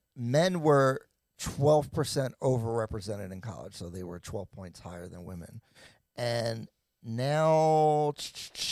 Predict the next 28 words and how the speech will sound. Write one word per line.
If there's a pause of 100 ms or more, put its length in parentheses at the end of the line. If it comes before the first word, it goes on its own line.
(600)
what's
the
year,
Kev? (2000)
Where, (100)
oh,
okay,
so
it
became
fifty
fifty
in
nineteen
eighty-two (120)
in
college, (540)
and
now
they're
fourteen
points
higher. (1700)
Uh,
what
year
is
that?